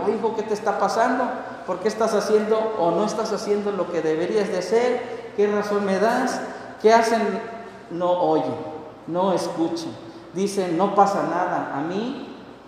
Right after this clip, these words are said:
nadie me tiene que decir, yo sé lo que estoy haciendo". En fin, aquellos príncipes, Joás, no hicieron caso. Bueno,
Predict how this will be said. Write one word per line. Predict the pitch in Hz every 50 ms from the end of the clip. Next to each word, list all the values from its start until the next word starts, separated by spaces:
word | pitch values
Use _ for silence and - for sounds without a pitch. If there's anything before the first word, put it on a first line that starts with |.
| - -
nadie | 151 170 175 180 180
me | 175 165
tiene | 170 170 175 170 170 170 170
que | 165 151
decir, | 147 143 143 - - 190 190 190 170 143 - - - - - - 156
yo | 185 202 220 214
sé | - - 196 202 220 220
lo | 190 -
que | - 165
estoy | - - 180 175 160 151
haciendo". | 143 - - 196 208 214 214 - -
En | 185 180
fin, | 202 262 285 - - - - - - - - - - - - - - - - - -
aquellos | 226 220 226 233 254 254 254 240 -
príncipes, | - - 220 214 220 208 - 208 185 - - 143 131 - - - - - - - - -
Joás, | 165 160 175 202 247 247 240 - - - - - - - - - - - - - - - - - - - - 170
no | 180 185
hicieron | 175 180 185 175 165 151 135
caso. | - - 123 - - - - - - - - - - - - - - - - - - - - - - - - - - - - - - - - - - - - - - - - - - -
Bueno, | 143 185 208 226 240